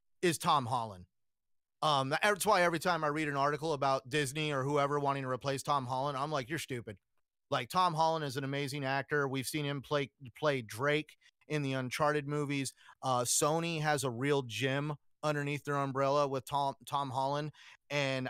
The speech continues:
I just really feel he fits the role of Peter Parker quite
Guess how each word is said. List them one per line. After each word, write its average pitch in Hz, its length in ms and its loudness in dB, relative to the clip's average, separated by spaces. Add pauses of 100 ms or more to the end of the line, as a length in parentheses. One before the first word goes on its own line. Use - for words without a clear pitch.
I 143 180 2
just 139 240 -2
really 151 320 0
feel 143 340 0
he 139 160 -4
fits - 360 -2
the 156 120 -4
role 135 260 0
of 117 100 -6
Peter 131 240 -4
Parker 127 400 -4
quite 110 260 -8